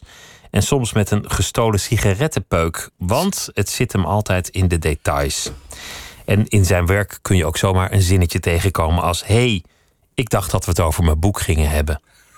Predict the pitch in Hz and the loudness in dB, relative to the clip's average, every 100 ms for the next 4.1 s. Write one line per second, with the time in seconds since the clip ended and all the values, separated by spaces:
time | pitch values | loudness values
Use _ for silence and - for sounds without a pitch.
0 | - 107 95 - 107 87 78 - 98 104 | -4 0 0 2 2 2 -2 -2 0 0
1 | - 87 82 - - _ _ - 98 98 | 0 0 -2 -6 -20 _ _ -4 0 2
2 | 107 98 92 - 101 92 98 98 - 73 | 4 2 0 0 -2 0 2 2 0 -4
3 | - - 85 - 92 87 90 85 82 76 | -4 -2 -4 0 0 2 0 0 0 0